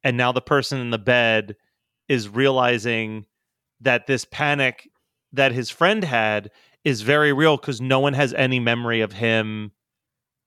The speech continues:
ever having a visitor. And the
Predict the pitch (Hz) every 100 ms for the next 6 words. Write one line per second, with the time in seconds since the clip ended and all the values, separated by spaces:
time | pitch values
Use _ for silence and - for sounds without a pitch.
0 | _ _ - 147 127 131 113 127 120 120
1 | 113 120 107 117 - - - _ _ _
2 | _ _ - 143 131 123 117 113 - _
3 | _ _ _ 123 131 143 143